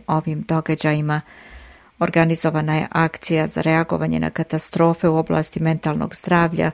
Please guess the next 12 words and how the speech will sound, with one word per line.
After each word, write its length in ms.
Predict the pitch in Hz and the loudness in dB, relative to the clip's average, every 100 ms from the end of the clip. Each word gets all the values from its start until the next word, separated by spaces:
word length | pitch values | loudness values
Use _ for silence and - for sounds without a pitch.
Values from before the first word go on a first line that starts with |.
| - - - | -6 -20 -12
sa 240 | - - - | -2 0 2
obučenim 600 | 165 165 175 - 160 160 | 0 0 0 0 0 -2
kliničarima 840 | - 165 170 175 - 160 160 156 160 | -2 0 2 2 2 2 2 0 -2
za 120 | 160 | 0
mentalno 560 | 160 156 151 151 139 | 0 0 -2 -2 -4
zdravlje 600 | - 170 175 180 180 170 170 - - - - _ | -2 4 4 4 4 2 0 -10 -20 -20 -20 _
u 120 | 175 | -2
priobalnim 680 | 170 170 170 170 165 160 160 | 0 2 4 4 2 0 0
oblastima 680 | 160 156 160 156 - 160 160 - | 0 0 0 0 -2 -2 -2 2
Bondi 500 | 170 165 160 156 - | 2 4 2 2 0
i 80 | 165 | -6
Kuđi 580 | - 185 165 165 160 | 0 4 4 4 0